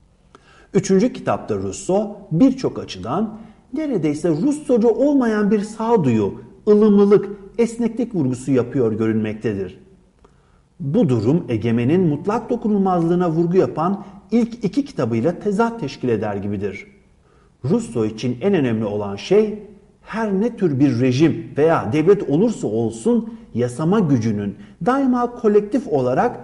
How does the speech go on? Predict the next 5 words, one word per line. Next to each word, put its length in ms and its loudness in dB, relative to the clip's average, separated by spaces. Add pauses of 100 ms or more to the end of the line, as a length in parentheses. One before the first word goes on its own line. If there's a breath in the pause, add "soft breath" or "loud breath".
(180 loud breath)
halkın 420 2 (100)
elinde 340 4
olmasıdır. 720 0 (1300 soft breath)
Bu 120 0
nedenle 760 -2